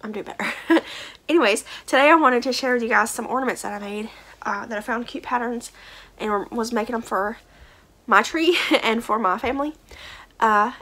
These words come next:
and I wanted to share the patterns with you so that you can check 'em out if you wanna make 'em for yourself or your family before Christmas. So I actually have a bunch of these made up. I'm gonna share three today, and then I'm gonna share some more, um, in a few days. <laughs> You know,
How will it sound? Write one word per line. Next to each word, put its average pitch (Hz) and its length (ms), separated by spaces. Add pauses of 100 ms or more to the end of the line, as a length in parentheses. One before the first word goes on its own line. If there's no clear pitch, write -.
and 226 120
I 214 40
wanted 220 140
to 240 100
share 240 140
the 226 60
patterns 311 380
with 254 160
you 240 160
so 240 140
that 240 140
you 240 120
can 240 140
check 226 260
'em 226 100
out 214 280
if 220 100
you 240 60
wanna 208 120
make 208 180
'em 208 120
for 220 500
yourself 226 520
or 214 160
your 214 140
family 226 420 (480)
before 220 220
Christmas. - 500 (260)
So - 100
I 226 80
actually 254 220
have 247 100
a 226 40
bunch 214 220
of 240 60
these 233 120
made 240 180
up. 247 180
I'm - 180
gonna 220 180
share 220 200
three 220 220
today, 214 400 (160)
and 202 100
then 196 100
I'm 180 80
gonna 202 120
share 208 200
some 202 200
more, 208 340 (640)
um, 190 420 (1040)
in 214 100
a 190 40
few 214 120
days. 196 220
<laughs> - 20
You 196 60
know, 233 460